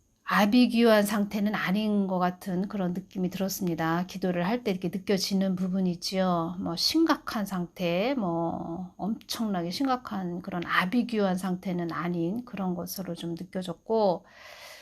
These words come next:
그리고 북한은 어떤 상태냐면 정말 힘들지요. 일구에 뭐 걸린 사람들이 이제 한 명도 없었다.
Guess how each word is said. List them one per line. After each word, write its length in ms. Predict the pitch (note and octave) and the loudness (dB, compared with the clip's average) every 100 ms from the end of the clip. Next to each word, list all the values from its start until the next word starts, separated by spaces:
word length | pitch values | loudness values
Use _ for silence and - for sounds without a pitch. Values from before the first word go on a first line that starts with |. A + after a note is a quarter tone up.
| - - | -20 -6
그리고 200 | G3 F#3+ | -4 -2
북한은 500 | G3+ - A#3 A3 D#3+ | -4 2 2 4 2
어떤 340 | D#3+ - A#3 | 0 0 0
상태냐면 1080 | A3+ G#3 G#3 G3 F#3 F3 G3 G#3+ F#3 E3+ F#3 - _ _ _ _ | 0 -2 -2 0 0 2 2 2 0 -2 -8 -16 _ _ _ _
정말 380 | - G3+ G#3 F#3+ | -6 0 2 4
힘들지요. 920 | C4+ C4+ D4 A#3+ F#3+ E3 D#3+ G3 D4+ - | 4 4 4 0 -2 0 0 -2 -4 -4
일구에 640 | F#3+ G3 F#3+ F#3+ F3 F3 | -2 -2 -2 -2 0 2
뭐 380 | F3+ F3 F3 F3 - - - - _ | 0 -2 -4 -8 -12 -20 -20 -20 _
걸린 320 | - F#3+ F#3+ | -4 -2 0
사람들이 760 | F#3+ F#3+ F3+ E3+ E3 E3+ E3+ F3+ | -2 -2 -2 -2 -2 -2 -2 -2
이제 220 | E3+ F3 | -2 -6
한 460 | - - - - D#4+ | -6 -10 -8 2 8
명도 260 | E4 A#3 F3+ | 8 8 2
없었다. 960 | - G3+ - E3+ D#3+ D#3+ D#3+ D#3+ | -4 -6 -2 -4 -2 -6 -8 -10